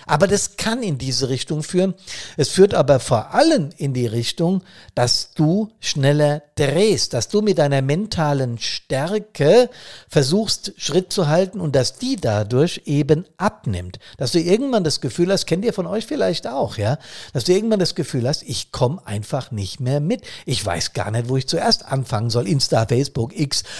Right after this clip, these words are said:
oder was weiß ich“, ja. Du, du bekommst ein Gefühl, „Ich schaff alles nicht mehr, dadurch bin ich abgehängt.“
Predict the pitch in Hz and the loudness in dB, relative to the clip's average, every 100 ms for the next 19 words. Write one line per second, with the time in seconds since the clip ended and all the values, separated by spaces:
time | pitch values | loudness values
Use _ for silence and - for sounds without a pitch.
0 | - 156 143 127 - 139 165 - - 131 | 0 2 4 4 2 -2 -2 -2 -2 -2
1 | - 110 123 - - - - - 135 131 | -2 0 0 -2 -12 -20 -14 -4 -4 -4
2 | - 139 151 - - 285 320 - - 262 | -4 0 2 2 2 2 2 0 -2 -2
3 | 170 151 135 - - 240 254 254 - - | 0 2 0 0 0 2 2 0 -4 -20
4 | _ _ _ 190 190 - - _ _ - | _ _ _ 0 2 0 -6 _ _ -6
5 | - 139 160 - - _ _ - 131 131 | 0 2 2 0 -8 _ _ -2 2 2
6 | 127 - 143 147 175 - 180 190 185 - | 0 -4 0 2 2 0 2 2 2 2
7 | 160 185 190 185 - 156 147 143 - 120 | 2 4 4 4 2 0 0 -2 -4 -6
8 | - 110 101 90 | -4 -4 -4 -8